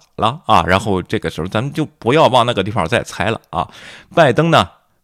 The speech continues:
这个今天说，称普京可能将军事顾-，顾问啊进行了软禁啊。拜登总统表示，随着俄罗斯对乌克兰的入侵步履蹒跚，俄罗斯总统弗拉德米尔·普京似乎正在与自己的军事顾问进行自我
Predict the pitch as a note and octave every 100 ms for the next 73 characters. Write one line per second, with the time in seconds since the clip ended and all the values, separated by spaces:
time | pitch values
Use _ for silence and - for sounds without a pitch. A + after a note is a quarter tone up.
0 | - - G2 - G2+ G#2+ A2 A2 - -
1 | C3+ C3 - F#2 - C3 - - G2 E2+
2 | A2+ D3 A#2+ G#2+ B2 A2+ - G2 - -
3 | - - A#2 F#2 - _ - E2 D2+ G2+
4 | E2+ E2+ D#2 D2 A2+ - G#2 - - E2+
5 | - - - C#3+ B2+ D#3 D3 B2 B2 G#2
6 | - - B2+ - - - B2 E3+ F3 D3+
7 | - - G#2+ A#2+ C3 - C3+ A#2 F#2+ C#3
8 | - E2+ G#2 B2 C#3+ G2 - A#2 - -
9 | E3 E2 B1 - A1+ G#2 C3+ C3+ - -
10 | - A2+ D3 D3+ - D3+ - - G2+ C3
11 | F#2 C#2+ A#2 A#2 B2+ B2 B2+ G#2 B2 -
12 | D2+ - A#2 - - C#3 - C#3 - G#3
13 | C#3 G#2 F2+ C#2+ B1 - C#3+ - - -
14 | A#2 - - A2 G#2 - A#2+ G2+ F#2+ G#2
15 | - F2+